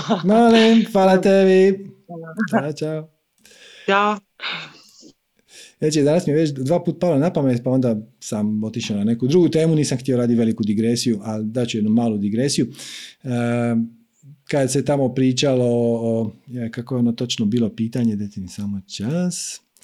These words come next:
Speaker 1: Ehm, aha, kako to da ne možemo spoznati to što jesmo, je bilo pitanje.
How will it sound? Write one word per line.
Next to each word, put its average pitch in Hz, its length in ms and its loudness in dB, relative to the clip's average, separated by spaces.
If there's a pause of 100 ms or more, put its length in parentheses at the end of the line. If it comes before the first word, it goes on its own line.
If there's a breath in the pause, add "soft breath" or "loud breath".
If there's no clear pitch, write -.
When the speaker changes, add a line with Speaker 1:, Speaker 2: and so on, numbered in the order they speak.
(760 soft breath)
Speaker 1:
Ehm, 147 80 -8 (380)
aha, 110 480 -2 (340)
kako 165 240 -2
to 180 120 0
da 151 120 2
ne 147 120 2
možemo 139 340 2
spoznati 131 540 -2
to 113 140 -2
što - 140 -6
jesmo, 82 460 -6
je 80 140 -16
bilo 78 220 -18
pitanje. - 520 -20